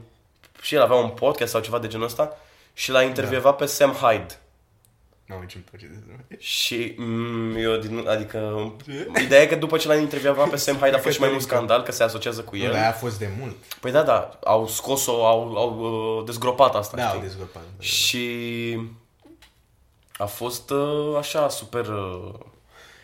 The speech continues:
Speaker 1: super scandal și de atunci și-o arde extrem de politically corect.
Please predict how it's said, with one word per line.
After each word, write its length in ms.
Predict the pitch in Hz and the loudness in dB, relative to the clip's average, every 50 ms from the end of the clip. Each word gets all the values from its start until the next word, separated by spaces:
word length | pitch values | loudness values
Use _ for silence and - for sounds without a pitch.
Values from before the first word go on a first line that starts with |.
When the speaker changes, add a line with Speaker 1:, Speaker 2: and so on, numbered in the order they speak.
| _ _ _ _ _ _ _ | _ _ _ _ _ _ _
Speaker 1:
super 300 | - - - 98 120 120 | -12 -12 -6 -6 -4 -4
scandal 460 | - - 117 110 104 98 98 104 - | -2 0 0 0 2 2 2 2 2
și 80 | - 107 | 2 2
de 60 | 127 | 2
atunci 300 | 123 127 135 131 135 - | 2 2 0 -2 -2 -2
și-o 220 | 147 143 - 131 127 | -2 0 4 6 8
arde 280 | 135 139 135 147 143 - | 8 6 6 2 -2 -2
extrem 480 | 143 135 - - - - 139 139 143 | -4 -4 -4 -4 -2 0 0 2 2
de 80 | 135 135 | 0 -2
politically 480 | 139 - 139 139 139 139 - 139 135 | -2 -2 -4 -4 -6 -6 -8 -8 -8
corect. 300 | 127 135 135 127 131 - | -6 -8 -8 -8 -10 -14